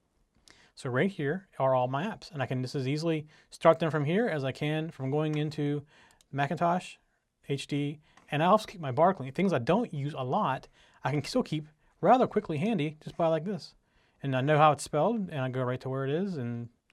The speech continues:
starts off really quick. So that is our Mac Minute tip this week. I hope you're enjoying these Mac Minutes. We have some other things coming up here real soon. We've gotten some feedback, and we're going to add a couple more things in, probably before ours, because it seemed to be a little bit more important to people.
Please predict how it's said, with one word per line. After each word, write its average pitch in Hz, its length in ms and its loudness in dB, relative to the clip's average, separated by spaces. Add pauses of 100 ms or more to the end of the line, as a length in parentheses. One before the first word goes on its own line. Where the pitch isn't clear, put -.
(140)
starts 139 240 -8
off 135 160 -4
really 131 120 -8
quick. - 300 -14 (840)
So - 160 -8
that 202 260 6
is 151 120 -2
our 139 180 -2
Mac 147 420 -2 (280)
Minute - 300 -2
tip 190 180 -8 (120)
this 185 200 -4
week. 233 320 -4 (580)
I 147 60 -2
hope 185 220 2
you're 151 100 2
enjoying 170 280 2
these 160 120 0
Mac 165 200 0
Minutes. 180 480 -4
We 147 120 2
have 151 320 4
some 143 340 -6
other 175 180 2
things 185 180 0
coming 170 200 0
up 160 120 -2
here 156 100 0
real 147 160 0
soon. 170 320 -2 (320)
We've 139 100 -8
gotten 196 220 2
some 147 140 -8
feedback, 131 580 -4
and 139 100 -10
we're 127 80 -10
going 135 160 -4
to 131 60 -4
add 127 140 -6
a 127 180 -8 (180)
couple 143 200 -4
more 135 200 -2
things 127 260 -6
in, 127 220 -6 (380)
probably 175 240 4
before 135 320 -2
ours, 143 280 4
because 127 360 -8
it 123 40 -16
seemed 139 200 -8
to 123 40 -8
be 127 100 -10
a 127 40 -8
little 131 180 -10
bit 135 60 -14
more 127 260 -14
important 160 320 -6
to 127 60 -14
people. 139 340 -16